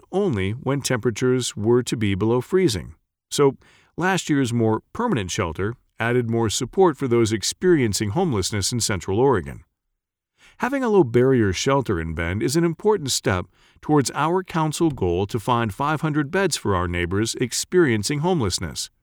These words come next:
said Bend City Councilor Megan Perkins in a press release. "This public-private partnership is a key investment and can serve as a model for our actions going forward."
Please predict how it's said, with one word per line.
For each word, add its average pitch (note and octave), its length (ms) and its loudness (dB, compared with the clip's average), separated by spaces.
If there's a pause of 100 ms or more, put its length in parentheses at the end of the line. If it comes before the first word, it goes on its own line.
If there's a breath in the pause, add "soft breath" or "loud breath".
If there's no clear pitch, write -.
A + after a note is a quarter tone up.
(480)
said F#2+ 340 0 (140)
Bend G2+ 260 0
City F#2 240 -2
Councilor A2+ 600 -4 (100)
Megan E2+ 280 -4
Perkins G2 460 -2
in F#2 80 -2
a F2 60 -6
press C3 320 -4
release. D#2 420 -8 (920 soft breath)
"This B3 240 2
public-private D#3 720 0
partnership G#2+ 560 0 (460)
is C#3 100 0
a C#3+ 60 -2
key B3+ 240 -4
investment B2+ 580 -2 (340)
and D#3 200 0
can C#3+ 160 -2
serve B3 320 -2
as C#3+ 180 -4
a C#3+ 60 2
model B2 420 2
for A#2 240 -2
our G#2 300 -2
actions A#2 480 -4
going E2+ 260 -2
forward." F2+ 520 -2